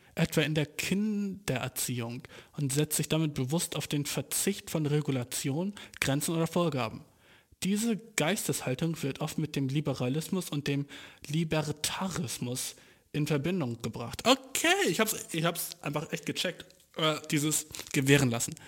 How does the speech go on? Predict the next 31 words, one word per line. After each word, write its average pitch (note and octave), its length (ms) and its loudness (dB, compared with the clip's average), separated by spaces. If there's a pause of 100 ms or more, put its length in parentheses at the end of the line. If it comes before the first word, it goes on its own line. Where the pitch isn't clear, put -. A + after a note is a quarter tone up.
(100)
Hätten A#3 180 2
die A#3+ 60 10
einfach A#3 180 6
das G3 180 4
Wort F#3+ 240 0
leises F3 300 6
fair, G3+ 300 2
Deutsch, D#3+ 400 4 (240)
gewähren E3+ 400 8
lassen, E3+ 280 6 (180)
wäre C#3 140 6
ich B2+ 80 0
sowas F3 360 8
von C3 140 6
viel C#3 180 4
happier B2 240 2
gewesen. B2 380 0 (220)
Und - 100 -2
jetzt - 160 0
muss, D3 280 4
haben D#3 120 2
sie D3+ 80 0
mir D3 80 2
noch C#3+ 80 2
eine C#3+ 120 0
fucking D3+ 280 -2
so B2+ 180 2 (260)
Geschichtsstunde - 1120 -4
gegeben, B2 340 -8
Alter. B2 300 -8 (420)
Hm, D#3+ 400 4